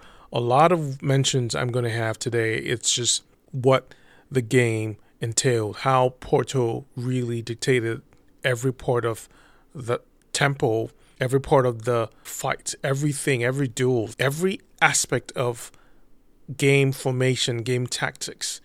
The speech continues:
Porto had their imprint on how they would move Arsenal. Arsenal weren't their sharpest either. So many passes in build-up phases, which never really developed through the game. Porto's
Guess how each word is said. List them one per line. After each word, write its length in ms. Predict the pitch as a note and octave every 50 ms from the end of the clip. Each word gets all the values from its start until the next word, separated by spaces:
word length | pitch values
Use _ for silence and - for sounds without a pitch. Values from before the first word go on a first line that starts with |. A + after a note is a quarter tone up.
| _ _
Porto 380 | - D3 C#3 C3+ C3+ - C3+ A#2+
had 260 | A2+ A#2+ A#2 A#2 A2
their 120 | - -
imprint 640 | - - C3 B2 B2 - - B2 A#2 A2 A2 - - -
on 300 | - A#2 A2 G#2+ A2 G#2+ - - - - - _ _ _
how 340 | - - - C3 A#2 A2+ A#2+
they 160 | A2+ - B2
would 180 | G#2+ A2+ G#2+ G#2
move 300 | A2 A#2 B2 B2 A#2+ A#2+
Arsenal. 560 | A2+ A2 A2 - - - C3+ - - - - - _ _ _ _ _ _ _ _ _ _ _ _ _ _ _ _ _ -
Arsenal 320 | C3 C#3+ C#3 - G3+ F3
weren't 440 | D3 C3+ C#3 C3 C3 C3+ C3 B2+ A2+
their 180 | A#2+ B2 A#2 G#2
sharpest 480 | - - C3 - - - G#2+ - -
either. 340 | - C3 B2+ A#2 B2+ - - _ _ _ _ _ _ _ _ _ _
So 160 | - - -
many 180 | D3 C#3+ C#3+ C#3+
passes 500 | C#3 - - C#3 B2+ B2 - C3 A#2 A#2+
in 140 | A#2+ A2+ A2+
build-up 420 | A2+ B2 A#2+ A2+ A#2 A2+ A#2 -
phases, 640 | - - - - C3 A#2 A#2 A#2 B2 B2+ B2+ B2+ - - _ - - - - - - _ _
which 380 | - B2+ C3+ C#3 C#3+ - - -
never 320 | C#3+ C3+ C#3 C#3 B2+ C3
really 260 | B2+ B2+ B2+ B2+ B2+ A#2+
developed 460 | A2+ A2+ A2 B2 B2 B2 B2 - -
through 320 | - - - C#3 C3 C3
the 80 | B2+ A#2+
game. 480 | - C3+ B2+ B2+ B2+ C3 C#3+ D3+ - - _ _ _ _ _ _ _ -
Porto's 680 | - C#3 C3+ C3 - D3 C3 C3 B2+ B2 - - -